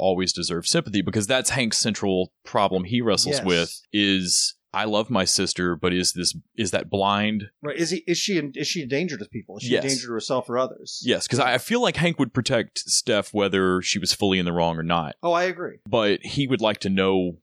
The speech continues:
Speaker 1: whether or not that's the case.
Speaker 2: Yeah, he'll
Speaker 1: And
Speaker 2: do what needs to be done, but he wants to know what he's doing.
Speaker 1: Yes.
Speaker 2: Yeah, I
Speaker 1: And
Speaker 2: think
Speaker 1: I,
Speaker 2: you're
Speaker 1: and I
Speaker 2: right.
Speaker 1: feel like the central conceit of this episode was then to bring the audience along on that same kind of journey that Hank went through years ago with Steph.
Speaker 2: Yeah.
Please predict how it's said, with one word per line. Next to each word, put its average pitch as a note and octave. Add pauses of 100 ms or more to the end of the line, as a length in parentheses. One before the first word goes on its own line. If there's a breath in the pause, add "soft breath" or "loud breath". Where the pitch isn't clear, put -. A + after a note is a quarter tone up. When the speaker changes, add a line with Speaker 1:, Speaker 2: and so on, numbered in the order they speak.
(200)
Speaker 1:
whether F#2
or -
not D#2+
that's E2
the -
case. -
Speaker 2:
Yeah, C#3+ (140)
he'll A#3
Speaker 1:
And E3
Speaker 2:
do A3
what F3+
needs D#3
to B2+
be C3
done, C3+
but A2+
he A2+
wants B2
to A#2+
know A2
what F#2
he's F2
doing. - (100)
Speaker 1:
Yes. - (100)
Speaker 2:
Yeah, A#2+
I -
Speaker 1:
And G#2
Speaker 2:
think A2+
Speaker 1:
I, A2
Speaker 2:
you're F#2+
Speaker 1:
and A#2
I -
Speaker 2:
right. A2
Speaker 1:
feel E3
like C#3+
the A2
central A2+
conceit G#2
of F#2+
this F#2+
episode G2+
was F2
then F2+
to E2+ (120)
bring A2+
the G2+
audience G2+
along F#2
on F2+
that F2
same F#2
kind F2
of D#2+
journey F2+
that F2+
Hank B2
went A2
through G2+
years G2
ago F2+
with E2
Steph. - (200 loud breath)
Speaker 2:
Yeah. C3+